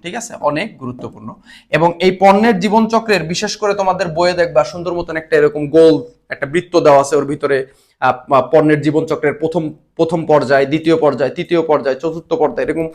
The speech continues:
পণ্যের জীবনচক্রের অনেকগুলো পর্যায় আছে। প্লিজ ওইগুলো একটু পইরা যাও, কারণ এই সব জায়গার থেকে সৃজনশীল আসবে, কেমন? তারপর হচ্ছে হলো পণ্যের শ্রেণী, যে বিভিন্ন প্রকার পণ্য আছে, জরুরি পণ্য,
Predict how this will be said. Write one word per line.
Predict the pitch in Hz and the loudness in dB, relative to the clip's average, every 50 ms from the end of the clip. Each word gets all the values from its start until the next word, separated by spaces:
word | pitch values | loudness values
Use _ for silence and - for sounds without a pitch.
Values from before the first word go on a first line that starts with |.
| - _ _ _ _ - | -16 _ _ _ _ 4
পণ্যের | 175 170 180 185 190 180 | 4 6 6 6 4 4
জীবনচক্রের | 147 170 170 185 190 185 190 185 208 214 | 4 2 2 2 0 0 -2 0 2 2
অনেকগুলো | 180 165 165 156 165 170 165 | 2 2 0 0 0 0 0
পর্যায় | 165 175 175 170 165 - 147 135 120 | 2 2 2 2 2 2 0 0 0
আছে। | 113 - - - _ _ _ | -2 -6 -14 -20 _ _ _
প্লিজ | _ 202 226 233 226 233 220 190 196 | _ -2 0 2 2 2 2 4 4
ওইগুলো | 185 180 170 170 170 | 4 4 4 2 2
একটু | 165 170 - 170 160 147 - - _ _ _ _ _ _ _ _ _ | 0 -2 -2 -2 -2 -2 -4 -10 _ _ _ _ _ _ _ _ _
পইরা | - 185 175 170 185 180 | 4 4 6 6 6 4
যাও, | 156 208 233 233 | 6 4 4 4
কারণ | 220 190 175 170 | 4 2 2 2
এই | - 180 180 | 2 0 2
সব | - 196 196 175 165 | 2 0 0 2 2
জায়গার | 208 185 196 196 196 | 2 2 2 0 -2
থেকে | - 202 226 214 | -4 -4 -4 -6
সৃজনশীল | - - 170 165 160 156 - 175 151 - - | -4 -4 -2 -2 -2 -2 -2 -2 -2 0 2
আসবে, | 143 160 160 127 127 123 113 104 | 2 2 2 2 -2 -10 -14 -16
কেমন? | - _ _ - 180 254 240 165 - _ _ _ _ _ _ _ | -16 _ _ -8 -8 -8 -8 -12 -16 _ _ _ _ _ _ _
তারপর | _ 147 139 151 156 160 | _ 0 2 4 2 2
হচ্ছে | 160 160 190 | 2 2 0
হলো | - - - | -2 2 2
পণ্যের | 185 185 190 190 196 185 | 2 2 4 2 0 0
শ্রেণী, | 190 - - 180 175 165 156 143 156 | -2 -4 -4 -2 0 0 0 0 0
যে | 156 165 | -2 -2
বিভিন্ন | 156 208 220 233 240 233 226 220 220 | -2 -2 -2 -2 -2 0 0 0 0
প্রকার | 208 202 208 196 - - | -2 -2 -2 -4 -4 0
পণ্য | 175 165 165 160 156 147 | 0 0 0 0 0 -2
আছে, | 139 135 - - 127 120 - - _ _ _ _ 151 | -2 -2 -4 -8 -10 -10 -12 -16 _ _ _ _ -4
জরুরি | 127 165 165 156 156 151 151 151 | 0 2 2 4 4 2 2 2
পণ্য, | 156 151 151 143 143 139 143 139 139 135 131 123 | 2 2 0 0 0 0 -2 -2 -2 -2 -4 -6